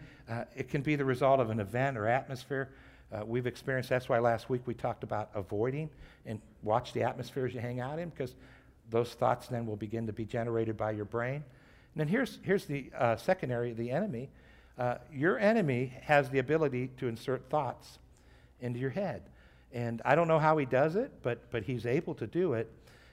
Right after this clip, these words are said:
And he's always trying to put things in our mind that keep us down, that back us up, that make us feel inferior. And he's constantly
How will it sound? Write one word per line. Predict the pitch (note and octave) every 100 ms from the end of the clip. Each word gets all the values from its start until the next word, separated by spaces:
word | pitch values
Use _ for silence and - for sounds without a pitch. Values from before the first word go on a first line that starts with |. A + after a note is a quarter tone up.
| -
And | B2 A#2 A2+
he's | B2 A#2
always | C3+ D#3+ G3+ C3
trying | - C#3 B2 A2+
to | - A2+ A2 - -
put | - D3+ -
things | C3+ A#2
in | A#2+
our | A#2
mind | A#2 B2+ C3+ C3
that | G2+ - - - -
keep | D3+ D3
us | B2+ -
down, | B2+ B2 C#3 D3 - - -
that | G#2+
back | - B2 B2+
us | B2 -
up, | C3 C#3+ - - - -
that | B2+
make | B2 B2+
us | A#2
feel | - C3 B2
inferior. | A2+ G#2+ - C3 C#3+ D3 D3 - - -
And | A#2
he's | A2 -
constantly | - - E3+ E3+ - A#2 G#2 G2